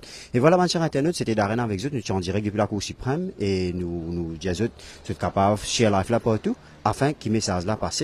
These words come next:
afin que tout le monde capable de comprendre qui peut passer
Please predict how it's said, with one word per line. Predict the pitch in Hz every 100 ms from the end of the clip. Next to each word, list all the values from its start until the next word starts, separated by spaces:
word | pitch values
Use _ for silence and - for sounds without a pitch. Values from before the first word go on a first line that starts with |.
| -
afin | 95 110
que | 104
tout | 95 - 185
le | 120
monde | 139
capable | 107 110 113
de | 95
comprendre | 82 113 -
qui | -
peut | 127
passer | - - 98